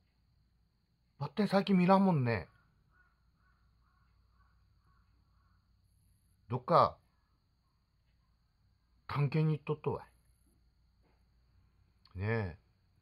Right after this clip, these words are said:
大丈夫かね。カラスとかさ、イノシシとかからね、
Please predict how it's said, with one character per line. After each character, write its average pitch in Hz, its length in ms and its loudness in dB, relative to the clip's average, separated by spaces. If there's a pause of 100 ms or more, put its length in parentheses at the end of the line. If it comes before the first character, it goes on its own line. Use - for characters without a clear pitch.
(840)
大 95 160 -8
丈 123 120 -4
夫 - 40 -6
か 135 140 -6
ね。 123 260 -4 (800)
カ 127 160 -6
ラ 131 140 -2
ス - 120 -20
と 147 100 -2
か 143 120 -4
さ、 98 320 -4 (1000)
イ 113 80 -8
ノ 127 140 -2
シ 135 160 -8
シ - 140 -12
と 151 100 -6
か 147 140 -4
か 139 140 2
ら 117 120 2
ね、 170 320 -4